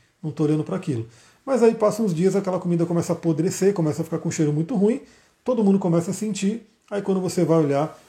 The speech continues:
aquilo ali tá apodrecendo, tá cheio de bicho embaixo do tapete. Isso é o que muitas vezes acontece com alguma coisa que a gente não quer olhar e joga diretamente pro inconsciente. Porque aquilo não vai embora, não vai simplesmente embora. Ou você realmente transmuta, que é quando você vai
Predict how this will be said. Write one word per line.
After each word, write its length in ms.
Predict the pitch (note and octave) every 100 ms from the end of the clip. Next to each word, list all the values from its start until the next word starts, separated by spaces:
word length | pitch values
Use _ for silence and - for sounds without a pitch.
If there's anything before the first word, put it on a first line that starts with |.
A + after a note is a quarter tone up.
| -
aquilo 280 | E3+ D#3+ D3
ali 160 | C#3+
tá 120 | -
apodrecendo, 580 | C#3+ E3 D3+ C#3 - D#3+
tá 100 | D3+
cheio 180 | C#3 E3+
de 80 | D#3
bicho 280 | C3+ D3+ D3+
embaixo 260 | D3 C3
do 80 | C#3+
tapete. 520 | C#3+ D3 C3+ A2+ - - - - -
Isso 200 | F3 G3+
é 40 |
o 20 |
que 80 | G3+
muitas 220 | F3+ F3+
vezes 140 | D#3+ D#3+
acontece 520 | E3 G3 F#3 F3+ A3+
com 100 | B3
alguma 260 | A#3+ C#4 -
coisa 240 | G3+ G#3+
que 80 | A3
a 40 |
gente 240 | E3+ F#3+ E3
não 220 | F#3 D#4
quer 120 | A#3+
olhar 440 | F3 C#3 E3+ E3+ _ _ _
e 140 | G3+ G3
joga 400 | C3 D#3 D#3+ E3
diretamente 540 | D3 D3 D#3 C#3+ C#3
pro 100 | D#3
inconsciente. 640 | C#3+ D3+ - D3+ G2+ - - _ - -
Porque 140 | E3+ G3+
aquilo 240 | G3+ G#3+
não 200 | F3+ A#3
vai 180 | E3+ G#3+
embora, 420 | E3+ D3+ C#3+ A2 -
não 80 | C3+
vai 160 | D3
simplesmente 540 | E3+ F3+ E3 C#3+ D3+ E3
embora. 320 | B2+ A2+ G#2+ - - - -
Ou 120 | E3+
você 260 | G3+ - F#3
realmente 400 | F3+ E3+ E3+ -
transmuta, 680 | E3+ E3+ C#3+ C#3 G3+ - D#4 - _ _
que 140 | E3
é 40 | E3+
quando 220 | E3+ D#3+
você 240 | D3+ D#3
vai 360 | A#2+ B2 D3+